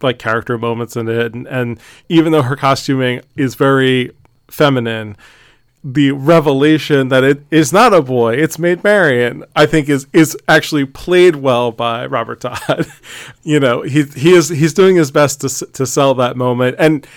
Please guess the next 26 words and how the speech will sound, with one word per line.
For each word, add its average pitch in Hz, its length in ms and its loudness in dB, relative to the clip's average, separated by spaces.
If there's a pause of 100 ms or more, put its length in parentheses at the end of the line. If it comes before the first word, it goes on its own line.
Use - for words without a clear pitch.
(160)
and 170 120 6
it 170 60 8
almost, 180 540 4
like, 147 360 0
again, 147 400 2
because 127 360 -4
they 131 120 -2
establish 127 760 -4 (300)
the 135 180 -6
scene 131 340 -4
between 127 300 -6
the 120 80 -6
two 135 140 -4
of 127 60 -2
them 120 120 -4
in 113 80 -8
the 113 80 -10
tree, 180 240 0
like, 139 140 0
it 139 120 0
almost 175 320 2
feels 147 160 -2
like 135 120 -6
he's 120 200 -8
teasing 127 440 -4
her. 117 360 -8